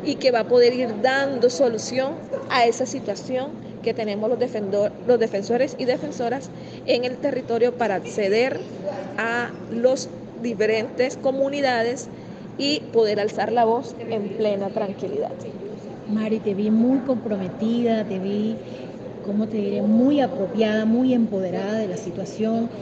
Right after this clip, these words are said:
Speaker 2: incluso en el momento en que la fiscal se, se retiraba de la, de la, de la mesa,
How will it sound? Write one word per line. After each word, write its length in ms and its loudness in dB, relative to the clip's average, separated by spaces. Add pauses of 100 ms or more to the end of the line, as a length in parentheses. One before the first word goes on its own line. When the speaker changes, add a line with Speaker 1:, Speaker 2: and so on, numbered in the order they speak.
(220)
Speaker 2:
incluso 400 0
en 60 4
el 100 2
momento 600 2
en 80 2
que 240 -2
la 100 -4
fiscal 420 -4
se, 360 -2 (540)
se 80 -6
retiraba 560 0
de 100 2
la, 120 -2 (1000)
de 80 0
la, 120 0
de 380 0
la 100 0
mesa, 420 2